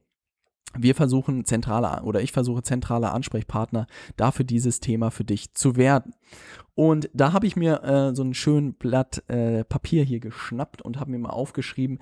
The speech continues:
welche Leute meine Zielgruppe sind und welchen ich wirklich, äh, weiterhelfen möchte. Und es gibt, ähm, zum einen, ich habe sie mal Berater genannt oder Consultants genannt, also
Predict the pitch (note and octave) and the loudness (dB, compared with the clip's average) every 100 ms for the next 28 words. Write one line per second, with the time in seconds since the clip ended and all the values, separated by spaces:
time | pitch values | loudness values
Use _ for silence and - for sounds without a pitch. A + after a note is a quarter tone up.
0 | - C#3 - A#2 A#2 D#3+ G3+ - D3+ C3 | -14 -12 -4 2 4 4 2 2 4 4
1 | A#2+ D3 D3+ D3 C3+ B2 A#2 A#2 D3 D3+ | 4 2 2 4 4 2 2 4 4 2
2 | - - E3 C3+ A#2 A2 G#2+ A#2 C#3 A2+ | 0 2 2 2 2 2 2 -2 -2 -4
3 | A2 A2 B2+ D3+ C3+ - - A#2 - A#2+ | 0 2 2 2 -2 -4 -4 -6 0 2
4 | A#2 - G#2+ G#2+ G#2 F#2+ G2 - - G3+ | 2 -2 -4 -2 0 2 2 -2 -8 -10
5 | - - - - - - - - - C3+ | -16 -16 -18 -20 -20 -20 -18 -18 -2 2
6 | D3 - D#3 - - C3+ C3+ C3+ B2 _ | 2 2 0 -2 0 2 2 0 -4 _
7 | - - B2+ - A#2 F3+ E3+ D#3+ - - | -4 0 0 2 2 4 4 0 -6 -10
8 | A#2+ - - C3 A#2 A#2 - A#2+ G#2 A2 | -4 -2 0 2 4 2 0 -2 0 2
9 | D#3+ F#3+ D#3+ D#3 D3 G#2+ A2+ A#2 G#2+ A2 | 2 2 2 0 0 -2 -2 -2 2 2
10 | D#3+ E3 D3+ C#3 C#3 C3+ C3 A2 A#2 A#2 | 0 -4 -4 0 2 2 0 -2 -2 -2